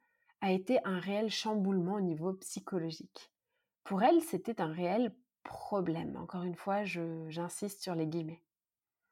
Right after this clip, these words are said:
J'étais un peu comme ça avant. Je me créais des problèmes.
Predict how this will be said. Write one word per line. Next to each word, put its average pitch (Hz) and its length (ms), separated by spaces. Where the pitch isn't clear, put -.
J'étais 208 220
un 285 120
peu 240 120
comme 214 200
ça 190 240
avant. 156 260
Je 190 140
me 185 80
créais 202 240
des 233 140
problèmes. 170 440